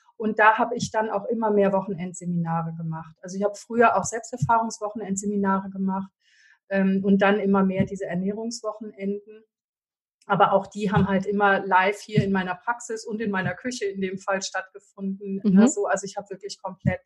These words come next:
Speaker 1: offline in der eigenen Praxis gearbeitet.
Speaker 2: Mhm.
Speaker 1: Mhm.
Speaker 2: Okay.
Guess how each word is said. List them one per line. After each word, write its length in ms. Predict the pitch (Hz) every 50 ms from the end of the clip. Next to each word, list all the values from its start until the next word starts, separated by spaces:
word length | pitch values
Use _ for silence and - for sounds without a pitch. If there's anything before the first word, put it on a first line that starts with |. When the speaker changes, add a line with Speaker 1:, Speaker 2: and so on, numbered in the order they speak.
| - - -
Speaker 1:
offline 640 | 180 185 - - - 165 160 165 165 165 165 165 - _
in 160 | - - -
der 140 | 175 165 -
eigenen 260 | 165 160 165 160 165
Praxis 420 | - 170 160 - - - 170 - -
gearbeitet. 640 | 156 - - 143 147 151 147 151 151 _ 151 _ - - _ _ -
Speaker 2:
Mhm. 260 | 185 175 202 254 - _ _ _ _ _ _ _ _
Speaker 1:
Mhm. 180 | 196 175 175 214
Speaker 2:
Okay. 360 | 202 - - 196 170 170